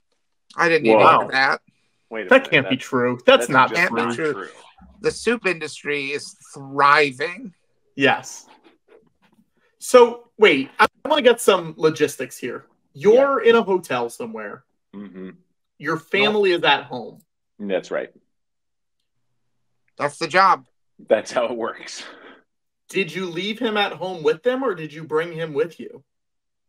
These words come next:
Speaker 2: Oh. <laughs> Uh, I, I don't feel comfortable leaving him at home.
Speaker 3: That's what I'm saying. So did they
Speaker 2: Yeah.
Speaker 3: get you two beds, or is it a single bed? Oof,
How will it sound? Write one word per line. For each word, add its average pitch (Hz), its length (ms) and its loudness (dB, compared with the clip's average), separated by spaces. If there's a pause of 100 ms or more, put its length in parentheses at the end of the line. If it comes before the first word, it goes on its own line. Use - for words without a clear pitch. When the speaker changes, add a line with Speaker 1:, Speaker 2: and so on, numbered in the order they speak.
(680)
Speaker 2:
Oh. 101 380 -6
<laughs> - 40 -20 (1700)
Uh, 113 200 -10 (880)
I, 107 140 -8 (600)
I 123 200 -4
don't 135 260 -12
feel 123 160 -14
comfortable 98 640 -18
leaving 90 500 -12
him 82 500 -10
at 78 260 -6
home. - 380 -14 (500)
Speaker 3:
That's 180 160 -20
what 185 60 -8
I'm 160 80 -12
saying. 214 500 -12 (200)
So 214 140 -2
did 185 120 -6
they 190 80 -2
Speaker 2:
Yeah. 180 60 -4
Speaker 3:
get 185 180 -4
you 175 80 -18
two 190 220 -14
beds, 165 320 -4
or 208 120 -2
is 151 120 -10
it 147 80 -8
a 143 40 -10
single 165 300 -8
bed? 143 380 -12 (1900)
Oof, 120 200 -12